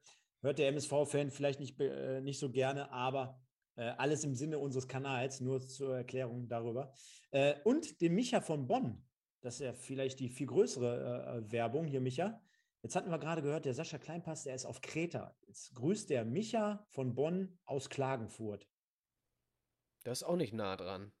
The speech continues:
Speaker 1: Nee.
Speaker 2: Ich würde sagen, ich würde sagen, äh, er braucht länger hierhin, äh, als aus Kreta.
Speaker 1: Wir haben,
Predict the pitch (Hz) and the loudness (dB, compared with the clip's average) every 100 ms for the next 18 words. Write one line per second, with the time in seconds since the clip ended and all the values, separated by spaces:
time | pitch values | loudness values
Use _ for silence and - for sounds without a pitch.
0 | _ 110 104 101 87 - _ _ _ - | _ -10 -6 -4 -6 -10 _ _ _ -20
1 | - 277 156 123 156 160 127 151 175 196 | -8 -2 -2 0 4 4 8 8 8 4
2 | - 147 135 165 143 123 139 175 185 185 | -4 -4 0 2 4 4 4 2 -2 -4
3 | - 156 156 156 - 143 143 143 131 120 | -2 0 0 0 -2 -4 -2 -2 0 2
4 | 170 185 156 165 156 175 202 202 247 214 | 4 2 2 2 2 0 -2 -6 -10 -4
5 | 175 175 160 160 - 156 - 175 220 95 | 0 0 2 2 2 -2 -2 -4 -4 -6
6 | 104 - _ - - - 135 170 202 | -8 -12 _ -20 -20 -2 2 2 0